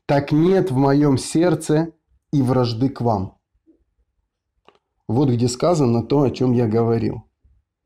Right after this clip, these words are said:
Но мы видим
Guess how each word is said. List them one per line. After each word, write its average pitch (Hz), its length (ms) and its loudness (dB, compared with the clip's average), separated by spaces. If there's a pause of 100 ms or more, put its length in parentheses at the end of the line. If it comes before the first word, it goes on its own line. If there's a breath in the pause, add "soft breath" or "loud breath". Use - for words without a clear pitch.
(2500 loud breath)
Но 160 200 2
мы 165 200 4
видим 151 680 2